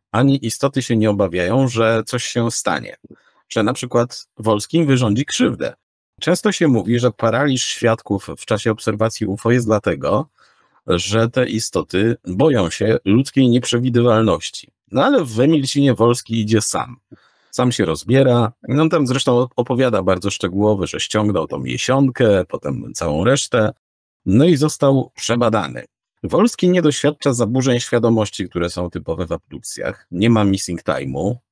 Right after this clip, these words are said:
Jest badany, co prawda, jakimś urządzonkiem, które przypomina złożone ze sobą talerzyki, ale nie ma tych bolesnych arku procedur medycznych, o których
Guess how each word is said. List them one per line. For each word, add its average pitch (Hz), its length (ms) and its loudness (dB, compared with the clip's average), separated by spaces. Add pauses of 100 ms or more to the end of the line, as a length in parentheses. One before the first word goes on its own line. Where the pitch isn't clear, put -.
(560)
Jest 131 500 0
badany, 101 540 0
co 92 140 -4
prawda, 98 320 -2
jakimś 98 320 -4
urządzonkiem, 104 680 2
które 90 240 0
przypomina 95 540 0
złożone 95 520 -2
ze 98 100 -4
sobą 92 340 -4
talerzyki, 87 640 -2
ale 107 200 2
nie 120 140 4
ma 143 160 4
tych 110 200 -2
bolesnych 117 640 0
arku 113 320 -2
procedur 98 600 0
medycznych, 85 520 -2
o 82 80 -2
których 82 380 -6